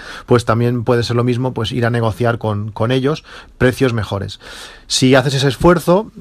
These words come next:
eh, realmente la, las condiciones, eh, son buenas. Puedes conseguir precios hasta el cincuenta por ciento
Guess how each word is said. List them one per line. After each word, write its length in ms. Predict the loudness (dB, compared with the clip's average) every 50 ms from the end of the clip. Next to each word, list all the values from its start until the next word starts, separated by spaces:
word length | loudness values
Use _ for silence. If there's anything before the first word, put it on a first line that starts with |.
| -14 -6
eh, 220 | 0 2 2 2 2
realmente 360 | 2 2 2 2 2 2 2
la, 720 | 4 4 4 4 4 2 2 0 0 0 0 -2 -2 -2
las 140 | -2 -2 -2
condiciones, 640 | 0 2 2 2 2 0 0 0 0 0 -2 -4 -4
eh, 760 | -4 -2 -2 -2 -2 -2 -2 -4 -4 -4 -4 -6 -6 -6 -8 -8
son 300 | -4 -2 0 2 2 2
buenas. 320 | 2 2 2 0 -2 -4
Puedes 240 | -2 -2 0 0 0
conseguir 580 | 0 -2 -2 -2 -2 -4 -2 -2 0 0 -2 -2
precios 240 | -4 -4 -4 -4 -4
hasta 140 | -2 -4
el 40 | -2
cincuenta 320 | -2 -2 -2 0 0 0 0
por 120 | -2 -2
ciento 340 | -2 -2 -2 0 -2 -4